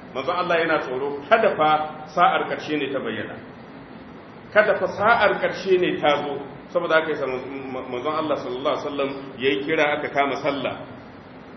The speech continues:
Abu Musa al-Ash'ari yana cewa an yi sallar da ban taba ganin sallah irin ta ba ta wajen tsawo da dadewa. A tsayuwa da ruku'u ban taba ganin manzon Allah yayi dadewar da yayi a wannan sallar ba.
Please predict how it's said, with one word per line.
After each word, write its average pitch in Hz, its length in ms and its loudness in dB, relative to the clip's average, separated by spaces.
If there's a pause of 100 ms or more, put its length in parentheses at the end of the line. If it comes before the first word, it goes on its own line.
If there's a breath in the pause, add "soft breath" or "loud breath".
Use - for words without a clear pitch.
Abu 120 200 -8
Musa 143 200 -2
al-Ash'ari 143 440 0
yana 139 260 0
cewa 131 240 0
an 147 160 0
yi 143 60 -6
sallar 147 340 -2
da 123 140 0
ban 123 260 -2
taba - 320 -2
ganin 143 360 -2
sallah 147 360 -2
irin 139 300 -4
ta 123 80 -6
ba 123 80 -4
ta 131 140 -4
wajen 131 400 0
tsawo 143 400 -2
da 117 100 0
dadewa. 135 480 0 (480)
A 135 80 0
tsayuwa 151 680 4
da 135 140 2
ruku'u 131 560 -4
ban 123 180 -4
taba 196 220 0
ganin 170 200 2
manzon 156 280 0
Allah 156 180 2
yayi 139 300 6
dadewar 139 400 0
da 123 80 -2
yayi 127 200 0
a 127 40 -4
wannan 117 260 -4
sallar 123 320 -4
ba. 90 100 -10